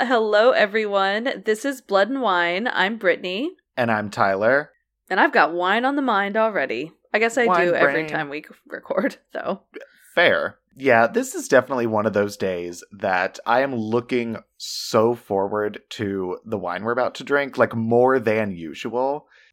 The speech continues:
Speaker 2: As y'all know, last episode, my wine was, uh, a
Speaker 1: <laughs>
Speaker 2: nightmare.
Speaker 1: Oh, yeah. Oh, my
Speaker 2: Um,
Speaker 1: God. That was the wine you spit out.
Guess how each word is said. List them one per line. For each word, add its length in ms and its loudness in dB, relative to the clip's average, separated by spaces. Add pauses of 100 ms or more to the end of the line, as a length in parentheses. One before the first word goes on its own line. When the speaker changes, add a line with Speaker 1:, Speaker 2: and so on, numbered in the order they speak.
(120)
Speaker 2:
As 240 6
y'all 220 8
know, 340 4
last 360 4
episode, 680 -6
my 280 -2
wine 380 -4
was, 220 -6
uh, 360 -2 (340)
a 100 -4
Speaker 1:
<laughs> 0 -
Speaker 2:
nightmare. 600 6
Speaker 1:
Oh, 20 -10
yeah. 600 2 (140)
Oh, 80 -4
my 160 -4
Speaker 2:
Um, 160 2
Speaker 1:
God. 500 4 (320)
That 120 0
was 140 -8
the 100 -2
wine 280 -4
you 100 -6
spit 360 0
out. 640 2